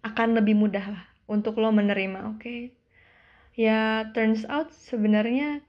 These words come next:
kita nggak bisa menolak apapun yang ada di hidup kita gitu. Kita hanya bisa menerima gitu sih. Dan from that acceptance comes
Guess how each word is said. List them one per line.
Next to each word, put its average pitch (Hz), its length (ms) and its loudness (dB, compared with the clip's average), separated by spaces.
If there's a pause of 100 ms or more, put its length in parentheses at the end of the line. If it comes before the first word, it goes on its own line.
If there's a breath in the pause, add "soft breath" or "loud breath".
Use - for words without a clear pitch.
(120)
kita 269 240 -4
nggak 214 240 0
bisa 208 160 -4
menolak 202 400 0
apapun 220 560 -8
yang 202 160 -2
ada 196 360 -4
di 190 360 -8
hidup 202 320 -4
kita 202 320 -6
gitu. 180 320 -8
Kita 220 240 -6
hanya 208 240 2
bisa 196 240 -6
menerima 190 640 -6 (160)
gitu 180 160 -12
sih. 214 240 -16 (1120 loud breath)
Dan 214 240 6
from 269 240 0
that 262 160 0
acceptance 226 880 -6 (240)
comes 214 720 -2